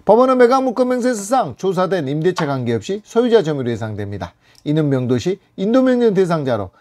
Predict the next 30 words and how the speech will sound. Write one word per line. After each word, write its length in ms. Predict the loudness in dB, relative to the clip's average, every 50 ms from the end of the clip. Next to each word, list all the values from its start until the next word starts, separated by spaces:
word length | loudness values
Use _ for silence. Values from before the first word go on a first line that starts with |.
| _ _ _
협상과 680 | -10 -8 -4 -4 -4 -2 0 0 -2 -2 -4 _ _ _
법적 320 | -4 -4 0 2 2 2 2
조치를 340 | 0 0 0 0 0 0 2
동시에 380 | 2 0 2 2 0 0 0
진행하여 420 | 0 0 0 0 2 2 2 2 2
협의한다면 600 | 2 2 0 0 2 2 2 2 -2 -4 -6 -10 _ _ _ -10
원만하게 600 | -8 -4 -2 -2 0 0 0 -2 -2 -4 -6 _
마무리될 500 | -2 -2 0 0 0 0 2 4 2 2
수 140 | 2 -2 -6
있다는 360 | -4 -4 -2 -2 -2 -4 -4
의견입니다. 580 | -6 -6 -8 -8 -8 -10 -10 -10 -10 -12 -14 -16 _ _ _ _ _ _ 0
또한 220 | 0 0 2 2
미납 260 | 0 0 0 0 0
관리비 300 | 0 0 0 0 0 -2
체크도 400 | -4 -6 -6 -6 -6 -6 -6 -6
중요한 340 | -6 -4 -2 0 0 0 0
부분이니 540 | -2 -4 -4 -6 -6 -6 -8 -8 -8 -10 -10 -12 _ _ -10
입찰 340 | -8 -4 0 2 2 2
전 220 | 4 2 0 0 -4 -10
관리실을 540 | -8 -6 -4 -2 -2 -4 -4 -4 -6 -6 -6
통해 280 | -6 -8 -6 -8 -10 -10 -10
체크 280 | -10 -12 -8 -4 -4
후 180 | -2 -2 -4 -6 _ _ -20 _ _ _
입찰 360 | -6 -6 -2 2 2 2 2
참고 300 | 0 -2 -2 -2 0 2
자료로 340 | 4 4 4 4 4 2 2
활용할 380 | 2 0 0 0 0 0 -2 -2
수 100 | -4 -6
있기를 360 | -8 -6 -6 -6 -6 -6 -6 -8
기대합니다. 560 | -6 -2 -2 -2 -2 -2 -6 -8 -8 -10